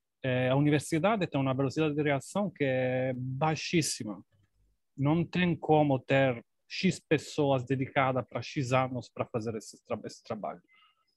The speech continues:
Por isso, acho muito interessante essa possibilidade de esquema que o Zeroc contou pra gente. Porque, eh, os projetos internacionais andam numa velocidade que é diferente das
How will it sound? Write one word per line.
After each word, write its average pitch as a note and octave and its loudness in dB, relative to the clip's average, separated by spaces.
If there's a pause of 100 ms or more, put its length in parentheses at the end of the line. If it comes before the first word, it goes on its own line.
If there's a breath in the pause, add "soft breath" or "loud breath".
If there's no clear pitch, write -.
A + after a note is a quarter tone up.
(560)
Por D3 2
isso, E3 0
acho C3 0
muito E3 -2
interessante B2 -4
essa A2 -12
possibilidade A2 -8
de G#2+ -12
esquema G#2 -10
que - -14 (720)
o B2 -12
Zeroc A2 -10 (1080)
contou A2+ -8
pra A#2 -8
gente. G2+ -14 (220)
Porque, C3+ -8
eh, A#2+ -2 (1200)
os B2+ -12
projetos E3 -2
internacionais E3 -2
andam C#3+ 2
numa C3+ -2
velocidade C3+ 0
que - -8
é C3+ -2
diferente D3+ -4
das - -10